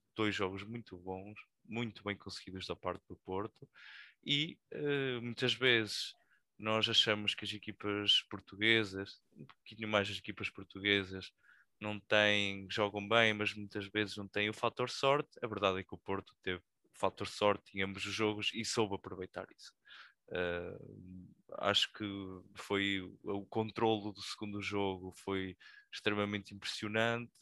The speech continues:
a forma como defenderam, eh, com dez desde o minuto sessenta, penso eu. Ehm, e, ehm, por causa disso,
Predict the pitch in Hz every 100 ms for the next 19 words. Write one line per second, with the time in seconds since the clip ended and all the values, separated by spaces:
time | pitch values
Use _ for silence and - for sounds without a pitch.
0 | 110 110 - 101 95 98 95 101 98 -
1 | 92 95 95 95 95 95 92 - - -
2 | _ - 92 92 90 - 95 95 98 98
3 | 95 92 92 92 - 92 90 92 95 95
4 | - 92 - - - 104 101 101 98 -
5 | 98 - - 104 107 107 _ - - -
6 | _ - 98 98 95 92 98 - _ _
7 | _ _ _ _ _ _ _ _ _ _
8 | _ _ _ _ _ _ _ _ _ _
9 | _ _ _ _ _ _ _ - 107 110
10 | 110 104 107 101 107 - 117 117 110 117
11 | 110 - 120